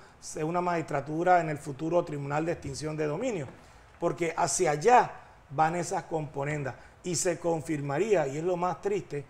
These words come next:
que nuestra justicia, eh, panameña está empeñada y que a los jueces,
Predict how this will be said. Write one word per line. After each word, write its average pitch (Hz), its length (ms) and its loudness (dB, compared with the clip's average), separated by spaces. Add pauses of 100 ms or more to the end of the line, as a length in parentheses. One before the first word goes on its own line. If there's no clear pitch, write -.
(320)
que 156 140 -2
nuestra 156 320 -2
justicia, 170 640 0 (240)
eh, 143 500 0
panameña 156 640 -2
está 156 280 0
empeñada 156 760 0 (260)
y 170 140 -6
que - 140 0
a 156 80 6
los 151 200 -2
jueces, 165 580 2